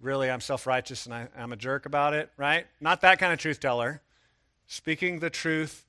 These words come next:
in love. We speak the truth in care and love for people. We want the best for people. So this is maturity. So we don't just speak the truth to speak the truth, but we speak the truth in love,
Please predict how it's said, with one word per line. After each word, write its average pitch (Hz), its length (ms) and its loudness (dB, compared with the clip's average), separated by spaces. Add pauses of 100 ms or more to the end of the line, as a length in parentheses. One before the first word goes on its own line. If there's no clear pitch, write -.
in 139 420 -4
love. 123 680 0
We 127 100 -8
speak 151 260 -8
the 165 60 -8
truth 156 480 -4
in 135 220 -6
care 131 360 -2
and 113 160 -6
love 131 240 0
for - 120 -18
people. 110 240 -12
We 113 80 -8
want 117 140 -10
the - 40 -14
best 117 400 -6 (380)
for - 120 -14
people. 110 300 -10
So 110 120 -18
this 135 200 -8
is 147 300 -8 (360)
maturity. 123 800 -4 (480)
So - 100 -16
we 127 60 -4
don't 151 160 -2
just 165 160 -4
speak - 240 -4
the 170 80 -4
truth 175 240 2
to 165 100 -12
speak - 260 -6
the - 40 -8
truth, 151 320 -4
but 127 80 -10
we 123 80 -8
speak - 240 -6
the 170 80 -6
truth 165 240 -2
in 156 80 -6
love, 147 400 4